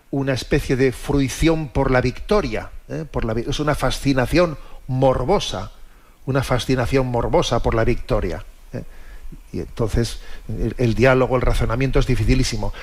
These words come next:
No sé si conocéis, por cierto, bueno, perdón que me estoy yendo un poco por los cerros de Úbeda, pero bueno,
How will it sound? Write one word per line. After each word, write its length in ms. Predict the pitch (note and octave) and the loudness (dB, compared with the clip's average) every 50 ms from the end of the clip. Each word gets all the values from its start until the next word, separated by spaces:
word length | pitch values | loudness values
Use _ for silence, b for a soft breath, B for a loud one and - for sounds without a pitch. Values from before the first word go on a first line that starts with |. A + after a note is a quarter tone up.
| B B B | B B B
No 80 | - | 0
sé 120 | D3 F3+ G3+ | 2 2 4
si 120 | D#3+ G#3+ | 2 2
conocéis, 480 | - E3 C#3+ C#3 C3+ - - C#3+ C3+ - | 4 4 4 4 4 4 4 2 2 2
por 160 | - C3 - | 0 -2 0
cierto, 480 | - - C#3 A#2+ A2+ - - C3 C#3+ - B B B B B B - | 2 2 0 0 0 -4 -8 -8 -8 -10 B B B B B B -10
bueno, 120 | - B2 A2 | -10 -6 -4
perdón 280 | A2 A2 A#2+ C3+ C3+ | -4 0 0 0 0
que 40 | A#2+ | -2
me 60 | A#2+ | -4
estoy 200 | A#2 - - C3 | -2 0 0 0
yendo 200 | B2 B2+ A2+ A#2+ | 0 0 -2 -4
un 60 | A2 | -2
poco 180 | G#2+ B2+ A2+ A2+ | -2 -2 0 0
por 100 | G#2+ G#2+ | -2 -2
los 100 | G#2 - | 0 2
cerros 260 | - C#3+ - B2 G#2 | 2 2 2 2 2
de 80 | A2 C#3+ | 2 2
Úbeda, 260 | D3+ C#3 C3 A2+ G2 - | 4 4 2 0 0 -2
pero 120 | - A2+ B2 | -2 2 2
bueno, 220 | D3 C#3 G#2+ - | 2 2 2 -4